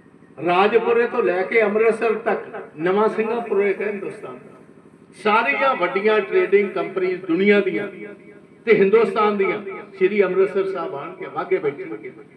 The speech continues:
ਟ੍ਰੈਡੀਸ਼ਨਲ ਟ੍ਰੇਡ ਰੂਟ ਜਿਹੜਾ ਦਰੇ ਖਾਈਬਰ ਤੋਂ ਚੱਲ ਕੇ, ਯੂਰਪ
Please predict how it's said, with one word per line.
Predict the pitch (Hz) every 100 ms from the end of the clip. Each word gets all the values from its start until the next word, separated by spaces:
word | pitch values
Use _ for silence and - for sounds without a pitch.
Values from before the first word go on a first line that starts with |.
| -
ਟ੍ਰੈਡੀਸ਼ਨਲ | 208 240 311 - 302 285
ਟ੍ਰੇਡ | 233 226 233
ਰੂਟ | 226 220 - 220 220 - 226 - _ - _ _ _ _ _ _ _
ਜਿਹੜਾ | 196 226 -
ਦਰੇ | 180 208 233
ਖਾਈਬਰ | 208 208 214 214
ਤੋਂ | 220 220
ਚੱਲ | 190 185
ਕੇ, | - 170 - - - - - - _ -
ਯੂਰਪ | 127 185 220 202